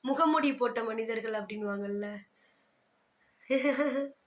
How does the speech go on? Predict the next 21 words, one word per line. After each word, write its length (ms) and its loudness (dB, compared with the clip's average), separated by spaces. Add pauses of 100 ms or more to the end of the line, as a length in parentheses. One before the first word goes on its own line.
(120)
அப்படின்னுவாங்க. 640 0 (760)
அங்கிட்டு 280 0
போயிட்டு 260 0 (2750)
இப்படிலாம் 440 0
செய்வாங்க. 400 -6 (920)
முகமூடி 460 4
மனிதர்கள். 640 0 (720)
நம்ம 180 0
வந்து 200 2
யாருக்கு 380 2
உண்மையா 280 2
இருப்போமோ 460 0
அவங்க 280 4
என்ன 160 2
பண்ண 140 2
மாட்டாங்கன்னா, 420 0
நம்மகிட்ட 300 -2
வந்து 320 -6 (100)
உண்மையாவே 540 0
இருக்க 220 -8
மாட்டாங்க. 460 -8